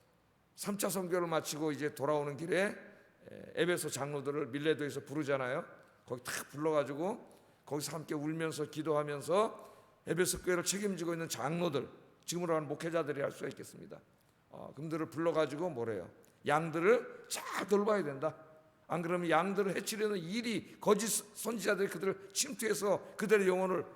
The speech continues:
파먹을 수 있다. 예, 그걸 당부하고 가지 않습니까? 예. 오늘 이 말씀은 바로 우리가 지금 뼛속에서, 뼛속 깊이까지 우리가 다 지금 경험하고 있는 이야기들입니다.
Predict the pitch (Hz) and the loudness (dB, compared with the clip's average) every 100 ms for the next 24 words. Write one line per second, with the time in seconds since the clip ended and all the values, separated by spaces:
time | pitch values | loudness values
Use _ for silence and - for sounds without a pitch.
0 | - 226 196 180 156 151 - 151 - - | -10 -4 -2 -2 -4 -6 -2 -2 -2 -14
1 | - - - - 139 - 160 180 165 156 | -20 -20 -16 -10 -8 -6 -4 0 4 4
2 | 143 135 - - - 117 131 135 - 113 | 2 -2 -6 -18 -12 -8 -6 -6 -8 -12
3 | 147 - 170 - - _ _ - - - | -8 -6 -6 -8 -20 _ _ -18 -18 -20
4 | _ _ _ _ _ _ - 180 180 170 | _ _ _ _ _ _ -4 0 2 4
5 | 160 165 175 214 160 - - 156 185 175 | 4 2 2 0 0 -8 -6 2 4 4
6 | - - - - 185 208 175 208 190 - | 2 -8 -14 -4 4 4 4 0 -2 -6
7 | - - _ _ _ 320 285 285 269 240 | -18 -20 _ _ _ 6 8 8 10 10
8 | 226 175 - - - - - 202 208 208 | 10 6 2 -12 -18 -20 -6 -2 0 0
9 | 196 196 202 196 170 151 247 - - - | -4 -8 0 4 4 2 -2 -4 -12 -20
10 | - _ _ 135 160 147 143 147 143 147 | -20 _ _ -4 -2 0 -2 -2 -6 -2
11 | 180 202 180 180 156 170 147 117 98 110 | 0 2 2 0 -4 -6 -6 -6 -8 -12
12 | 95 95 - | -14 -16 -20